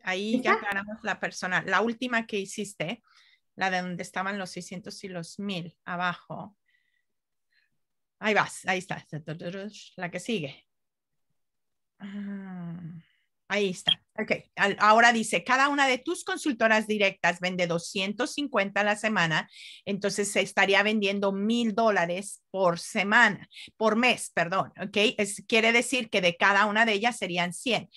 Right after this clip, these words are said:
Speaker 1: Y dice, tu comisión es cuatrocientos. ¿Sí lo estamos entendiendo por qué dice que la comisión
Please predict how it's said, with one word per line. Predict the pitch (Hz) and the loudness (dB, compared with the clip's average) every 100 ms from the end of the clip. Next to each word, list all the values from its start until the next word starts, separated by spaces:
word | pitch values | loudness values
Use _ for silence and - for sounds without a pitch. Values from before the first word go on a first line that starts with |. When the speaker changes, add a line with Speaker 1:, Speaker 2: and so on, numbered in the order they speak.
| - - | -20 -8
Speaker 1:
Y | 226 | -2
dice, | 220 226 240 220 | 0 2 2 0
tu | 233 | -2
comisión | 220 214 202 202 226 202 | 0 0 0 -2 -2 0
es | 214 - | 0 -2
cuatrocientos. | 214 214 208 220 - 294 233 - 80 165 - - | -2 0 0 -2 0 2 2 -2 -10 -12 -14 -14
¿Sí | - 302 | -2 0
lo | 330 | 2
estamos | 403 403 392 403 | 2 0 0 -4
entendiendo | 349 294 254 240 226 226 240 | -6 -4 -2 0 0 0 -2
por | 233 214 | -4 -4
qué | - 220 | -2 0
dice | 240 226 247 | 0 -4 -4
que | 233 | -2
la | 208 202 | -2 -2
comisión | 202 196 208 220 | -8 -6 -4 -4